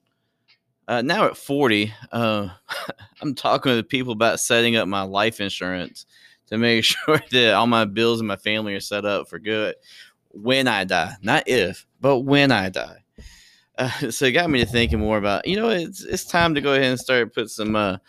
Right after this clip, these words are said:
put some words down to record about what it's feeling like to go into the age of forty. Um, and, you know,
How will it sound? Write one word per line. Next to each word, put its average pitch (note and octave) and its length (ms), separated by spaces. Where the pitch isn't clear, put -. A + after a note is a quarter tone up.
put - 120
some A#2+ 180
words A#2+ 320
down G#2+ 520
to G#2 100
record G#2+ 560
about F#2 280
what A2+ 180
it's G#2+ 160
feeling G#2+ 340
like F#2 240
to - 80
go G2+ 180
into F#2 240
the E2+ 120
age D#2 280
of - 60
forty. D#2 480
Um, G2+ 500
and, D3 180
you D3+ 100
know, C#3+ 240